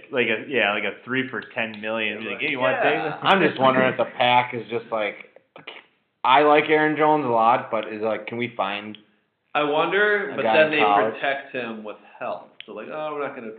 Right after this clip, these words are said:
Speaker 1: so they're not gonna show they're gonna run him to the ground. So that's, I'm like, "I'm not really sure."
Speaker 3: Yeah.
Speaker 2: It is interesting, 'cause he's,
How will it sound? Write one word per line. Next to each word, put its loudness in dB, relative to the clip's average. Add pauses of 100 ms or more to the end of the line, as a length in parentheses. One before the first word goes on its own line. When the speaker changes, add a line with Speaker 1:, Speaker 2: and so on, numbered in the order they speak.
Speaker 1:
so -16
they're -8
not -2
gonna -10
show -8
they're -8
gonna -10
run -10
him -16
to -18
the -20
ground. -6
So -12
that's, -14
I'm -10
like, -12 (120)
"I'm -20
not -14
really -14 (220)
sure." -14 (460)
Speaker 3:
Yeah. -4 (1400)
Speaker 2:
It 2
is -6
interesting, -2 (1200)
'cause 4 (680)
he's, -4